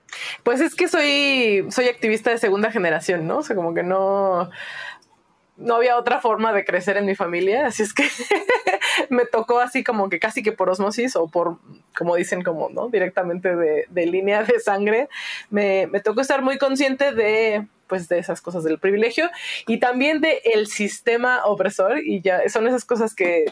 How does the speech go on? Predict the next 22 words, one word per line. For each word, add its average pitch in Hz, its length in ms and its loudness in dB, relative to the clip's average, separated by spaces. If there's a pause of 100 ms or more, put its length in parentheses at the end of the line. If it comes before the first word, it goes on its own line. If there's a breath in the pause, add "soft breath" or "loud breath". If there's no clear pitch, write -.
(580 loud breath)
iré 233 480 2
intentando 208 420 0
como 185 140 0
explicar 175 460 -2
mientras 202 260 0
las 165 160 -2
voy 180 200 0
como 196 280 0
diciendo, 190 400 0
pero 196 140 0
mi 175 60 -2
papá 180 220 0
hablaba 226 280 2
mucho 196 340 -2
como 170 260 -2
de 170 100 2
entender 175 480 0 (120)
el 190 140 -4
sistema 165 320 -4
opresor. - 420 -8
Mi 160 80 -16
papá 208 420 0